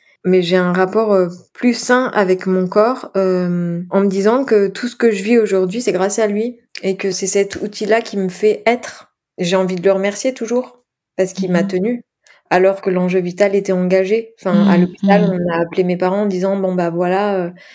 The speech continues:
Speaker 1: Élodie, on, chaque matin, on sait pas bien si elle sera encore là, quoi. »
Speaker 2: Mhm, mhm.
Speaker 1: Et il m'a accompagnée, quoi.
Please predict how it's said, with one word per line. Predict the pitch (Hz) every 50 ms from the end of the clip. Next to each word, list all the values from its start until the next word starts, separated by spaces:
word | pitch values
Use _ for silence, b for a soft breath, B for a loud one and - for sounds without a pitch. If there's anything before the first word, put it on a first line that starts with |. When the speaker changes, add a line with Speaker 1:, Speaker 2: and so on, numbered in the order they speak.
| B B B _
Speaker 1:
Élodie, | - 185 180 180 180 170 175 196 214 220 208
on, | 196 185 180 180 180 180 175
chaque | 175 190 185 185 -
matin, | 185 185 180 180 208 220 226 214
on | 196
sait | 180 - 185 175 180
pas | - 190 185
bien | 180 202 208 214
si | 208 - - 190
elle | 175 170
sera | - - - 175
encore | 170 170 - 180 180 185
là, | 190 202
quoi. » | 202 - 190 185
Speaker 2:
Mhm, | 180 185 185 185 180 180 175 170 165 160 160 156 151 156 _ _ -
mhm. | 165 170 165 160 156 151 _ _ -
Speaker 1:
Et | 185 196
il | 190 175
m'a | 175 170 165
accompagnée, | 170 170 185 180 175 185 180 180 226 277 294
quoi. | 294 208 175 175 170 -